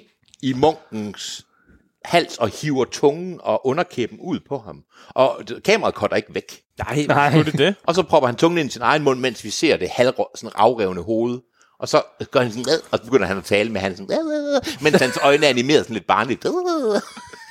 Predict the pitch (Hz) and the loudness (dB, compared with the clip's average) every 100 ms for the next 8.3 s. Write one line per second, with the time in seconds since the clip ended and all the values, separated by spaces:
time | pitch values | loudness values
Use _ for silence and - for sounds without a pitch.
0 | 906 - - - 190 156 220 - 190 - | -20 -20 -18 -10 0 4 4 4 2 2
1 | 214 196 - 427 302 - _ - - _ | 0 0 -4 -14 -14 -16 _ -20 -20 _
2 | _ _ _ 151 - 147 185 202 190 175 | _ _ _ -2 0 2 2 2 2 2
3 | 139 - 110 117 143 - 101 92 101 113 | 0 -2 -4 0 0 -2 -6 -4 -2 -2
4 | 127 123 117 113 107 - 127 - 98 95 | -2 -4 -4 -4 -6 -8 -8 0 0 0
5 | 98 107 _ 127 131 - _ - _ - | -6 -16 _ -6 -6 -6 _ -20 _ -20
6 | _ _ _ _ 151 139 135 139 139 147 | _ _ _ _ -2 4 4 2 -2 -2
7 | 139 135 135 139 156 151 151 139 139 135 | 0 -4 -4 -4 -2 0 2 0 -2 -4
8 | 123 120 127 | -4 -4 -8